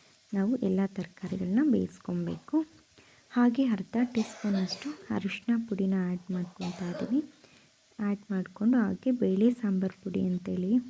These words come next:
ನಾವು ಮನೆಯಲ್ಲಿ ಬಳಸುವಂಥ ಸಾಂಬಾರು ಪುಡಿನ ಒಂದು ಸ್ಪೂನಷ್ಟು ಆ್ಯಡ್ ಮಾಡ್ಕೊತಾ ಇದ್ದೀನಿ. ಇಲ್ಲಿ ಖಾರಕ್ಕೆ ನಾನು ಹಸಿಮೆಣ್ಸಿನ್ಕಾಯನ್ನ ಬಳಸಿಲ್ಲ. ನೀವು ಬಳಸೋದಾದ್ರೆ ಬರೀ ಧನಿಯಾ ಪುಡಿನ ಹಾಕ್ಕೊಳ್ಳಿ.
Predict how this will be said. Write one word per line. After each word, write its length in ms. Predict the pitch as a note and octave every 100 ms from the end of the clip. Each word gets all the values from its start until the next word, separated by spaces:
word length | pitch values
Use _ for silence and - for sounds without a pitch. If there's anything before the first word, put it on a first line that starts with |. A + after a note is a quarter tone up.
| - -
ನಾವು 280 | G3 F#3 F#3
ಮನೆಯಲ್ಲಿ 580 | G3 F#3 F#3 F#3+ G3+
ಬಳಸುವಂಥ 500 | G3 F#3 F3 F#3+ F#3
ಸಾಂಬಾರು 560 | G3+ - F3+ F3 F#3+ -
ಪುಡಿನ 280 | F3+ F#3 A#3 E4+ - - - - - _ _ - -
ಒಂದು 240 | A#3 G#3+ G#3+
ಸ್ಪೂನಷ್ಟು 760 | - - A3+ G#3+ G#3 - - F4+ - - - G#3
ಆ್ಯಡ್ 220 | G3 G3 G3
ಮಾಡ್ಕೊತಾ 540 | F#3 - F#3 F3+ F3+
ಇದ್ದೀನಿ. 300 | F3 F#3 D#4 E4 - - - - - - -
ಇಲ್ಲಿ 180 | B3 B3+
ಖಾರಕ್ಕೆ 560 | A#3+ G3+ A3 A#3+ -
ನಾನು 180 | B3+ A#3
ಹಸಿಮೆಣ್ಸಿನ್ಕಾಯನ್ನ 880 | F#3+ - A3 G#3+ G3+ G#3 G3 G3 A3
ಬಳಸಿಲ್ಲ. 560 | G3 E3+ E3+ - F3+ F3 -
ನೀವು 200 | G3+ G#3
ಬಳಸೋದಾದ್ರೆ 760 | F#3+ F#3 F#3+ A3 G#3+ G3+ G3+ C#4+
ಬರೀ 320 | B3 G3 G#3
ಧನಿಯಾ 340 | G3+ G3 F#3+
ಪುಡಿನ 320 | F#3+ F3+ F#3
ಹಾಕ್ಕೊಳ್ಳಿ. 560 | F3+ F3 E3+ - F3 B3+